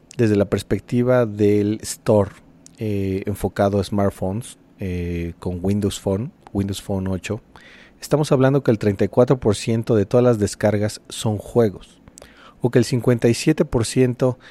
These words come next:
de todos los pagos hechos a la tienda provienen de juegos. Y muchas de estas características que potencian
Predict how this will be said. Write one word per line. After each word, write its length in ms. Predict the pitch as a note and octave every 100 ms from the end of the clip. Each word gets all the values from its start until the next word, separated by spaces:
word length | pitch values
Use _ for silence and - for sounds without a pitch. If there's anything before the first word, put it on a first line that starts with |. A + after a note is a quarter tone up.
| - _
de 80 | G#2
todos 220 | - D#3+
los 180 | D3+ B2+
pagos 440 | - B2+ B2 -
hechos 260 | A2+ - -
a 60 | G2
la 140 | F#2
tienda 440 | - G#2+ G#2 A#2 - - - _
provienen 480 | A#2 G#2 B2 C#3 B2
de 100 | F#2
juegos. 640 | - - B2+ G2 - - _ _ - _ _ _ _ - - _
Y 460 | A#2+ A#2 A#2 A2+ A2 - - - _
muchas 260 | D3+ - F3
de 80 | D#3+
estas 260 | - E3
características 1200 | - C3+ G#2+ - - G#2+ B2 - B2+ - G#2 G2 -
que 120 | G2+
potencian 880 | - G2+ G2+ G2 - B2+ A2+ F2+